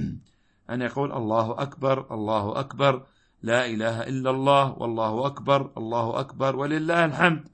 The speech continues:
هذا هو الثابت من حديث عبد الله بن مسعود رضي الله عنهما وغيره. وقد شرع الله عز وجل لعباده صلاة العيد،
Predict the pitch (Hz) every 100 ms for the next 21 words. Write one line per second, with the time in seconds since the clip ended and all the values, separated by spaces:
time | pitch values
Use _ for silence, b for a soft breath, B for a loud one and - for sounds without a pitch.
0 | _ _ _ _ - 120 123 120 113 151
1 | 117 117 113 127 - _ _ _ 107 104
2 | 123 110 95 92 98 117 101 92 90 92
3 | 123 107 - - 104 90 95 104 95 123
4 | 117 123 147 - b b _ 135 147 143
5 | 156 180 156 135 127 123 _ _ _ _
6 | _ _ _ _ _ _ _ _ _ _
7 | _ _ _ - 143 151 143 202 165 143
8 | 143 131 117 117 101 104 107 127 117 104
9 | 90 117 113 113 110 104 101 101 85 98
10 | 127 120